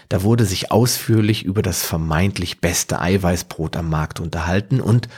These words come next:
wo man es wohl kaufen kann. Vor allem als jemand fragte,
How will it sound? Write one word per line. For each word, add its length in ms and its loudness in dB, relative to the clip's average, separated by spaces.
wo 200 2
man 240 4
es 200 -2
wohl 140 2
kaufen 420 -2
kann. 220 -10
Vor 200 0
allem 180 6
als 180 2
jemand 280 2
fragte, 560 0